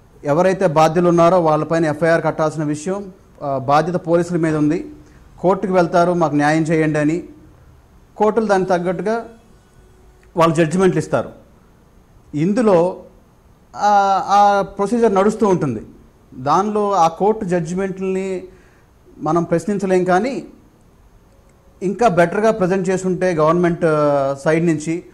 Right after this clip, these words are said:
బాగుండేదేమో అన్న అభిప్రాయం అండి. కాకపోతే ఇక్కడ విషయం ఏంటంటే, ఈ కోవిడ్ తరుణంలో ఒక మెడికల్ మాఫియా తయారైంది, ప్రజల నుంచి డబ్బులు దండుకుంటున్నారు. ఇప్పుడు అక్కడ స్వర్ణ ప్యాలెస్లో చనిపోయిన వాళ్ళు ఎవరు,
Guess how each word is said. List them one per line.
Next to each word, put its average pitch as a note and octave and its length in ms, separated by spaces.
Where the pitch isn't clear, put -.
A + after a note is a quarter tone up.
బాగుండేదేమో F3 720
అన్న E3+ 140
అభిప్రాయం C#3 440
అండి. G2+ 180
కాకపోతే G#3 540
ఇక్కడ F3+ 180
విషయం E3 340
ఏంటంటే, D3 680
ఈ E3 120
కోవిడ్ A3+ 560
తరుణంలో E3 640
ఒక D#3+ 160
మెడికల్ F#3+ 480
మాఫియా F3+ 520
తయారైంది, E3+ 840
ప్రజల D#3 260
నుంచి F#3 200
డబ్బులు D#3 300
దండుకుంటున్నారు. E3 920
ఇప్పుడు F#3+ 240
అక్కడ F#3 240
స్వర్ణ F3 340
ప్యాలెస్లో G#3 520
చనిపోయిన F3+ 300
వాళ్ళు F3 200
ఎవరు, E3 560